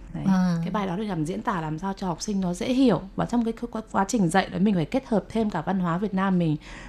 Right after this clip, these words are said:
Speaker 1: Ví dụ như năm rồi em bốc vào cái bài thi là trường mình rất đẹp. Thế
Speaker 2: Ừ.
Speaker 1: trong trường mình có đẹp đấy, có cái câu có hoa đỏ, hoa vàng và bãi cỏ xanh. Thì mình cho học sinh biết thêm rằng ở Việt Nam mình học cấp một có,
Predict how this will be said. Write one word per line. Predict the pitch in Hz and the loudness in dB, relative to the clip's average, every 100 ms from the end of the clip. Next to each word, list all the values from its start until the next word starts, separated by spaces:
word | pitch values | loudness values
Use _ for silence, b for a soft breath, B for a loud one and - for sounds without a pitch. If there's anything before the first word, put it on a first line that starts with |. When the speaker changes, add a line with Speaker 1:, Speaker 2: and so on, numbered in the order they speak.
| - | -2
Speaker 1:
Ví | 196 | 0
dụ | 202 226 | 2 2
như | 214 | 0
năm | 208 208 202 | 0 0 2
rồi | 170 - | 0 0
em | 196 196 196 | -2 0 0
bốc | 269 240 | 0 -2
vào | |
cái | 190 196 | -4 0
bài | 190 160 | 0 0
thi | - 208 185 | -2 -2 -2
là | 160 - - | -4 -8 -4
trường | 202 180 | 0 4
mình | 170 165 | 4 4
rất | 262 | 2
đẹp. | 226 190 - - - - - | 4 4 2 -8 -18 -8 0
Thế | 175 | 2
Speaker 2:
Ừ. | 175 | 4
Speaker 1:
trong | 269 | 2
trường | 262 220 190 | 2 2 2
mình | 170 165 | 2 0
có | 196 | -2
đẹp | 226 - | -4 -2
đấy, | 175 | -4
có | 160 170 | -2 -4
cái | 190 | -4
câu | 226 220 208 B B - | 0 2 0 B B 0
có | 185 185 | 0 2
hoa | 240 | 0
đỏ, | 226 220 180 135 | 4 6 6 4
hoa | 202 208 | 2 0
vàng | 196 185 165 147 | 6 6 6 2
và | 156 - | -2 -2
bãi | 220 | -4
cỏ | - 180 135 | 2 2 2
xanh. | - 208 208 202 B B B | 2 4 4 2 B B B
Thì | - | 6
mình | 208 202 180 | 8 8 6
cho | 220 | 2
học | 262 | -2
sinh | - 240 | 0 0
biết | 240 285 | 0 0
thêm | 262 240 | 0 0
rằng | 214 185 | 0 0
ở | 165 156 | 0 -2
Việt | 175 | -4
Nam | 208 240 226 | -2 0 2
mình | 196 160 | 2 0
học | 170 175 - - | 0 -4 -6 -2
cấp | 262 269 | 0 4
một | 220 190 - - - - | 6 6 2 -6 -20 -6
có, | - | -2